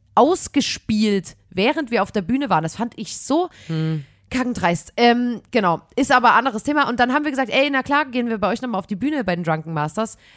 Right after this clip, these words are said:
Speaker 1: Hat noch übelst Bock, haben die geilen Warnwesten von deren, äh, Abrissunternehmen bekommen und sind dann auf die Bühne zu einem Song. Und das war wirklich super spontan und ja, wir machen irgendeine Choreo und wird schon hinhauen.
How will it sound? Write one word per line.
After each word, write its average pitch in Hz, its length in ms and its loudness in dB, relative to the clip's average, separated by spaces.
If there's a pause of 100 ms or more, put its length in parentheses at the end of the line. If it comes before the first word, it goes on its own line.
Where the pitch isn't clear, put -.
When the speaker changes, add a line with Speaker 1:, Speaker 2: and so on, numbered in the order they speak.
Speaker 1:
Hat 220 160 0
noch 220 120 0
übelst 208 240 -4
Bock, 233 200 2
haben 208 200 -2
die 185 140 -10
geilen 208 300 2
Warnwesten 208 480 -2
von 202 220 -2
deren, 180 420 -2
äh, 170 320 -2
Abrissunternehmen 180 720 -4
bekommen 180 400 -2 (440)
und 220 320 -2 (180)
sind 320 280 -4
dann 349 140 0
auf 220 260 2
die 214 120 -6
Bühne 269 640 2
zu - 140 -8
einem 214 140 -4
Song. 208 260 0
Und 175 160 -6 (220)
das 175 100 -6
war 226 120 4
wirklich 220 180 -2
super 233 220 -2
spontan 202 580 0
und 196 180 -6
ja, 180 220 6
wir 180 80 0
machen 180 220 0
irgendeine 180 240 -4
Choreo 180 420 -2
und 170 120 -4
wird 175 120 -6
schon 180 100 -2
hinhauen. 202 420 0